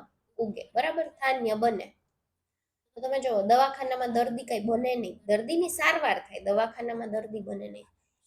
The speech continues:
શાળામાં બાળકો બને નહીં, બાળકો શાળામાં જાય. પણ કારખાનામાં લોખંડ બને, એટલે સી આપણો આન્સર થશે. આ ફિલ્મ ને દશ-, દ્રશ્ય તો અલગ જ છે કે ફિલ્મમાં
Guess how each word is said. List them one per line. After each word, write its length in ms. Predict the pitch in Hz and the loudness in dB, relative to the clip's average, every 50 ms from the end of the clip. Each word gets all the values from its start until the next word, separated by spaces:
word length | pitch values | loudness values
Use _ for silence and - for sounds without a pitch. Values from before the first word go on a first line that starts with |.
| - | -12
શાળામાં 540 | - - 269 262 277 285 285 277 277 269 262 | -6 -2 0 2 2 2 2 2 0 -4 -2
બાળકો 340 | 247 262 262 269 262 - 262 262 269 | 0 2 2 2 2 0 -2 -2 -2
બને 280 | 233 226 240 226 220 220 | -2 -2 -4 -4 -4 -4
નહીં, 220 | 214 185 175 180 180 | -4 -6 -8 -10 -8
બાળકો 340 | 202 214 226 247 247 247 269 269 | -4 -2 0 0 0 0 -2 -2
શાળામાં 600 | 262 - 220 208 208 214 208 208 214 233 277 440 440 381 _ 233 | -2 -2 -8 -6 -6 -6 -6 -6 -6 -6 -6 -6 -8 -10 _ -10
જાય. 300 | - 226 208 180 175 - - _ _ _ _ _ _ _ _ _ _ _ _ _ _ _ _ _ - | -4 -2 0 0 -2 -4 -10 _ _ _ _ _ _ _ _ _ _ _ _ _ _ _ _ _ 0
પણ 260 | 277 294 330 302 - | 0 0 0 -2 0
કારખાનામાં 840 | - 262 262 269 - - - 302 269 269 277 269 269 277 294 349 392 - - 254 | 2 4 4 4 4 0 -6 -6 -6 -6 -6 -6 -6 -4 -4 -6 -6 -8 -6 0
લોખંડ 460 | 240 240 233 240 262 294 294 359 359 - _ - | 2 2 2 0 -2 -6 -6 -6 -6 -8 _ -8
બને, 300 | 208 233 220 196 - - | -4 -4 -4 -4 -6 -8
એટલે 280 | - - - 202 196 | -12 -12 -6 -6 -4
સી 280 | 202 - - 302 294 269 | -4 -4 -6 -6 -4 -2
આપણો 320 | 240 196 196 - 196 190 175 | -2 -2 -2 -4 -4 -4 -4
આન્સર 460 | 160 - - - - - 254 285 349 - - | -4 -6 -12 -14 -8 -4 -4 -4 -4 -6 -10
થશે. 300 | - - 233 226 220 180 | -8 -8 -8 -6 -6 -8
આ 160 | 180 - - | -10 -10 -8
ફિલ્મ 320 | - 277 269 277 277 269 262 247 | -4 -4 -2 -2 -2 -2 -4 -4
ને 160 | 240 240 240 | -4 -2 -2
દશ-, 380 | 233 233 247 254 247 - - - _ 214 | -2 -2 -2 -4 -4 -8 -16 -18 _ -10
દ્રશ્ય 400 | 214 233 254 254 - - 247 233 | -6 -4 -4 -4 -4 -4 -6 -6
તો 120 | 233 - 240 | -2 0 0
અલગ 240 | 247 262 262 254 | 2 2 2 0
જ 120 | 254 240 240 | 0 -2 -4
છે 140 | - 240 220 | -8 -10 -6
કે 140 | - 196 196 196 | -4 -4 -4 -4
ફિલ્મમાં 480 | - 233 233 233 233 226 240 269 359 | -2 -2 -2 -2 -4 -4 -6 -6 -8